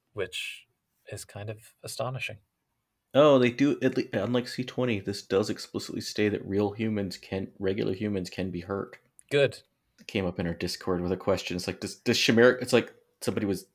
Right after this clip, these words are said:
Speaker 2: group was arguing if, like, chimerical damage can hurt enchanted mortals, and I'm like,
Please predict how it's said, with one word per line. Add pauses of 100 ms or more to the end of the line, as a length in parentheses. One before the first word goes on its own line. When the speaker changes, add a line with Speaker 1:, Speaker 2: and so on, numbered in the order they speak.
Speaker 2:
group
was
arguing
if,
like,
chimerical
damage
can
hurt (400)
enchanted (180)
mortals,
and
I'm
like,